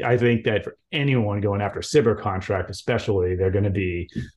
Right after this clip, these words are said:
uh, they got a lot of great tips for you, especially on that proposal writing process.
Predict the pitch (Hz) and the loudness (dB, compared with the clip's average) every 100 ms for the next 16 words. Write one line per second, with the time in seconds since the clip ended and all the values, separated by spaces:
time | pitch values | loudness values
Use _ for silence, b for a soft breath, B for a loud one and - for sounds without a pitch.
0 | _ 107 98 95 98 110 107 107 98 98 | _ -4 -2 -2 -4 0 2 2 2 4
1 | 110 110 107 95 - 110 101 - - 110 | 4 4 2 -2 0 0 0 -2 -2 -2
2 | - 104 92 92 90 - 101 104 98 95 | -2 -4 -2 0 0 -2 -2 0 0 0
3 | 92 90 - 113 107 110 101 95 95 104 | -2 -4 -4 0 2 2 2 0 -2 0
4 | 98 95 98 92 | 0 0 -2 -2